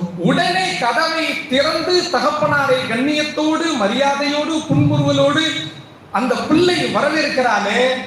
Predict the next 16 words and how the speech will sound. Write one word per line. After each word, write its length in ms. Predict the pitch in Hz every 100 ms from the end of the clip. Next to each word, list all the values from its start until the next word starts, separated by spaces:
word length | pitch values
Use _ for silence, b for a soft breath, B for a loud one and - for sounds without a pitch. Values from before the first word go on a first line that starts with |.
| - -
இந்த 160 | 202 208
வார்த்தை 380 | 233 311 302
கவனிக்கணும். 540 | 277 247 220 196 170 151
கண்ணியத்தோடு, 800 | 208 262 277 277 277 285 302 285
மரியாதையோடு, 800 | 202 208 262 262 262 262 277 277 262
புன்முறுவலோடு 1000 | 277 277 262 233 226 202 202 202 202 -
ஒரு 160 | 190 185
மனைவியோ 760 | 185 202 277 302 285 269 302 262
ஒரு 200 | 233 202
மகளோ 760 | 220 247 262 254 247 247 -
தன் 300 | - 214 214 214
கணவரையோ 640 | 226 294 277 262 285 285
தன் 260 | 240 226 -
தந்தையோ 680 | 214 262 262 247 247 262
வரவேற்று 520 | 180 214 262 269 254 233
விட்டாலே 640 | 202 - 202 180 214 254